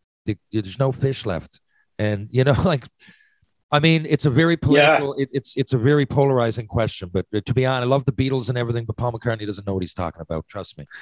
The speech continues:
Speaker 1: We've done it for
Speaker 2: <laughs>
Speaker 1: years. There's a way to kill them. There's a way to do it. And it looks bad, but that's the way we've done it. And
Speaker 2: Hey.
Speaker 1: it's, you know, it's, it's, it's a question more for a politician, but I support the seal industry. We've done it for centuries, and it keeps the balance.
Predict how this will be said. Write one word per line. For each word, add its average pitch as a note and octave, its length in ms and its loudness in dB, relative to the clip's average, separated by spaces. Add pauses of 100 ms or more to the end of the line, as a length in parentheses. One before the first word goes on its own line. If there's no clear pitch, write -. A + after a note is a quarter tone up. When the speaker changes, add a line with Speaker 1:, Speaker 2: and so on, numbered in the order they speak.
(420)
Speaker 1:
We've G#2 160 2
done C3 160 4
it C#3 60 0
for B2+ 140 4
Speaker 2:
<laughs> - 0 -
Speaker 1:
years. C3+ 400 2
There's A2+ 180 0
a A#2 40 2
way A#2+ 180 2
to A#2+ 80 -2
kill A#2+ 200 0
them. A2+ 160 -4
There's G#2+ 180 -4
a A2 40 2
way A2 160 2
to G#2 60 -4
do G#2 240 2
it. G2+ 100 -2 (460)
And G#2 100 -2
it G#2+ 80 -4
looks B2 300 0
bad, D#3 420 -2 (580)
but A#2+ 220 2 (760)
that's C#3 220 2
the F3 80 -2
way D3+ 180 2
we've D3+ 220 0
done B2+ 200 2
it. D3+ 240 -4
And A#2 360 -6 (220)
Speaker 2:
Hey. E3 240 4 (1300)
Speaker 1:
it's, - 240 -12
you C3 140 -2
know, C3+ 160 -4
it's, - 260 -14
it's, - 240 -10
it's A#2+ 140 -8
a B2+ 40 -6
question C#3+ 400 -2
more B2+ 200 0
for B2+ 160 -6
a A2+ 40 -4
politician, B2+ 600 -4
but A2+ 100 -2
I A2+ 140 0
support A#2 440 -4
the G2 60 -14
seal A2 260 -8
industry. G2 360 -8
We've F2+ 140 -8
done G2+ 160 -6
it F#2+ 80 -14
for F#2+ 100 -10
centuries, F#2 540 -8
and F2+ 100 -8
it F2+ 60 -16
keeps - 240 -10
the F#2+ 60 -10
balance. F#2+ 500 -10